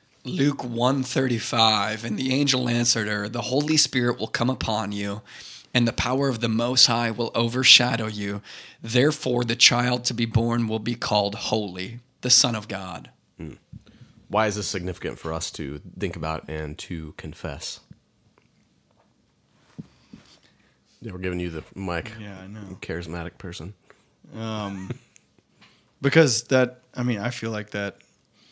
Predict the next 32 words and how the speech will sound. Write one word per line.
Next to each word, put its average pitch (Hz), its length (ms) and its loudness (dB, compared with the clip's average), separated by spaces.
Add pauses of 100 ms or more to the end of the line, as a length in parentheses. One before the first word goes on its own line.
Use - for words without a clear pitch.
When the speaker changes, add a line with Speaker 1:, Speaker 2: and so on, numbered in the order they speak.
(400)
Speaker 3:
the 123 80 -6
Holy 120 160 0
Spirit 113 220 -4
was 104 140 -4
given 104 600 -4 (180)
in 110 140 -4
that 107 200 0
moment, 107 360 -4
and 98 160 -8
then 98 180 -6
as, 98 360 -4 (680)
when 117 200 -4
he 104 500 -4 (760)
ascended 110 380 -2
into 101 260 -6
heaven 98 480 -8 (520)
after 101 280 -10
he 95 380 -10
was 90 200 -8
crucified 90 520 -10
and 87 100 -14
buried, 90 480 -12 (160)
like, 92 240 -10
the 98 80 -12
Holy 98 180 -12
Spirit 92 220 -10
was 90 160 -12
left 90 300 -10
with 90 160 -12
us. - 360 -6
So - 160 -6
that's, - 380 -2